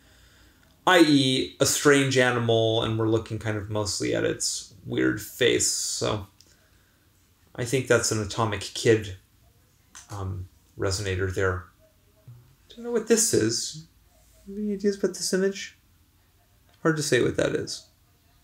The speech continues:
Bubbles the chimp bears all about Michael. So the idea of exposure, nudity, um, and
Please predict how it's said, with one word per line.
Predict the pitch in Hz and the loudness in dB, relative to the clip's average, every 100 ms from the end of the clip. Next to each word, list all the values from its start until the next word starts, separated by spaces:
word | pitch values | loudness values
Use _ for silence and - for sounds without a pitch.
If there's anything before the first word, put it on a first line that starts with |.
| _ _ - _ _ - _ _ _ _ _ _ _ - | _ _ -20 _ _ -20 _ _ _ _ _ _ _ -16
Bubbles | 123 156 185 190 196 190 - | -2 4 6 6 6 4 0
the | - | -2
chimp | - - 131 - - | 0 0 0 -2 -12
bears | 113 131 131 135 135 - | 4 8 8 6 2 -2
all | 123 110 104 104 95 - - | 4 4 4 2 -2 -6 -6
about | 107 104 101 107 | 0 0 0 -2
Michael. | 98 92 - - - _ _ _ _ | -4 -4 -6 -8 -10 _ _ _ _
So | - 139 | -14 0
the | 147 | 2
idea | 147 170 | 4 4
of | 143 | 4
exposure, | 131 - - - 147 147 151 151 147 147 - _ _ _ _ _ _ - | 2 -4 -2 4 6 6 4 2 2 -4 -14 _ _ _ _ _ _ -8
nudity, | 117 127 143 143 147 147 151 147 _ _ _ _ _ | -4 0 2 2 2 2 0 -8 _ _ _ _ _
um, | 117 110 107 | -4 -2 -2
and | - 110 | -6 -8